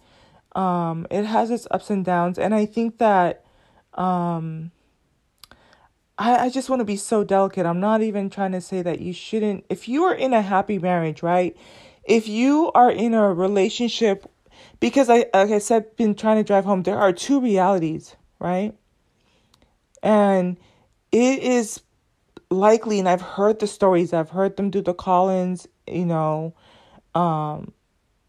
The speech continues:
where there's domestic violence. Domestic violence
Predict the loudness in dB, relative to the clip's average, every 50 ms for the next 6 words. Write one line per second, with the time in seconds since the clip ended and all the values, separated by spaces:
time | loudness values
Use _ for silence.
0 | _ _ _ _ -20 -10 -6 -2 -2 0 0 0 0 -2 -6 _ 0 4 4 6
1 | 4 4 2 0 0 2 4 2 2 2 0 -4 -4 2 4 4 4 4 2 0
2 | -4 -8 -10 -2 0 2 4 4 4 2 2 0 -4 -2 0 2 2 2 2 0
3 | -2 -4 -4